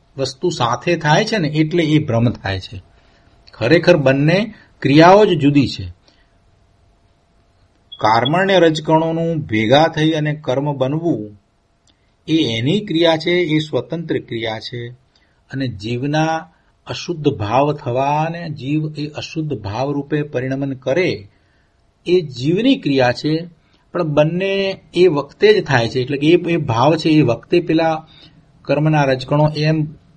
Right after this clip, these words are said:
પરિણમે છે એટલે ભ્રમ થાય છે.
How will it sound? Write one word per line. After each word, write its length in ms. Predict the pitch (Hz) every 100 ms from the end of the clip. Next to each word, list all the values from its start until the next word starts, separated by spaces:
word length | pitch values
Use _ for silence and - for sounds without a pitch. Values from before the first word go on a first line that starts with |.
| - - _
પરિણમે 460 | 135 143 214 214 185
છે 360 | - 113 110 123 _ _ _ _ _ _ _ _ _
એટલે 340 | 175 180 185
ભ્રમ 340 | 127 120 120 113
થાય 280 | 90 92 90
છે. 220 | -